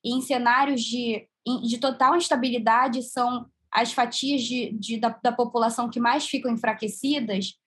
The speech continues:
quando a gente pensa num programa de transferência de renda, seja ele universal ou parcial, como a gente tem visto hoje, programas como Bolsa Família,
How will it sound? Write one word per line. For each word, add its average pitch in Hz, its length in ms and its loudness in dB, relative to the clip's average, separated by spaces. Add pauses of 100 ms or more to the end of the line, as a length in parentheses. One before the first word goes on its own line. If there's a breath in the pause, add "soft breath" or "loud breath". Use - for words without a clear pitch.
(120)
quando 254 140 2
a - 20 4
gente 277 220 0
pensa 285 560 2
num 233 420 -2 (140)
programa 233 380 -2
de 226 100 -8
transferência 240 680 0
de 214 100 -4
renda, 214 680 0 (360)
seja 247 360 2
ele 233 440 2
universal 233 1000 2
ou 247 140 0
parcial, 233 640 2
como 220 160 -4
a 214 60 -4
gente 214 240 -10
tem 226 160 -2
visto 226 280 -2
hoje, 226 220 0
programas 214 460 -4
como 220 180 -2
Bolsa 208 300 -2
Família, 214 880 0